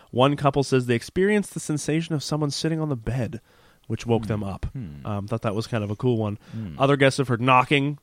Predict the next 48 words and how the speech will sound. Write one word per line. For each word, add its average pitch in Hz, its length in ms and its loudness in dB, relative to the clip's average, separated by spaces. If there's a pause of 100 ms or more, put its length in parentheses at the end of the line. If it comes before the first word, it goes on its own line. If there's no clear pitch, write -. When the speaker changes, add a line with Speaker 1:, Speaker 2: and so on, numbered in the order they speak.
(140)
Speaker 1:
music, 131 500 4
and 113 240 -4
sometimes 120 400 -2
smell 113 220 0
cigar 107 320 -4
smoke. 104 260 -4
I've 165 180 4
heard 190 220 4
that 131 160 2
one, 113 160 -4 (280)
that 123 80 -2
if 120 80 -2
you 165 100 2
smell 165 380 4
cigar 135 420 4
smoke 147 280 0
or 131 40 0
cigarette 127 400 2
smoke 143 300 -2
when 120 240 0
no 123 100 4
one's 123 180 0
around, 113 440 -2
Speaker 2:
Mm-hmm. 113 220 0 (200)
Speaker 1:
means 131 180 2
there's 127 140 2
an 120 80 0
apparition 117 540 0
close, 95 400 -6 (240)
or 120 100 -2
there's, 113 200 0
like, 107 160 -2
a, 104 220 0
there's 113 180 0
an 117 80 -2
energy 117 380 -2
near 113 260 0
you. 104 260 -2
Speaker 2:
That's - 240 -8
weird. 104 420 0
Speaker 1:
Yeah. 107 220 0 (120)
Speaker 2:
I'd 139 220 2
be 123 80 4
thinking 107 320 2
I'm 95 80 2
having 95 240 0
a 85 60 -4
stroke. 95 540 -4